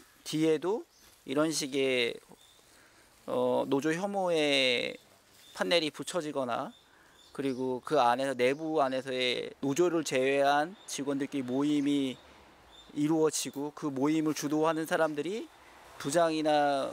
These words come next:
운영전팀 과장임에도 불구하고 아무것도 하지 않는 저, 그러니까 이후에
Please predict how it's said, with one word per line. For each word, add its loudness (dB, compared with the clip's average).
운영전팀 -2
과장임에도 0
불구하고 -4
아무것도 -2
하지 -2
않는 -2
저, -14
그러니까 0
이후에 0